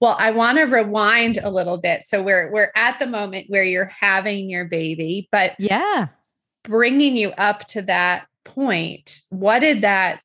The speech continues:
Speaker 1: decision-making process look like around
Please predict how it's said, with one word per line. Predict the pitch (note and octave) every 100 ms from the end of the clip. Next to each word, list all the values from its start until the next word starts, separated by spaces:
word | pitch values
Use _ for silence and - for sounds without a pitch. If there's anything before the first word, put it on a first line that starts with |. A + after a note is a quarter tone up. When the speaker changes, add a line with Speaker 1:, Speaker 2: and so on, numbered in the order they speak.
| -
Speaker 1:
decision-making | F3 E3 A#3 B3 A#3 A3+ A3+ A3+
process | A3 A3 A3 G#3+ G#3 G#3
look | G#3 -
like | G3+ G3+ G3 F#3+ - -
around | F3+ F3 E3+ E3+ E3+ E3 E3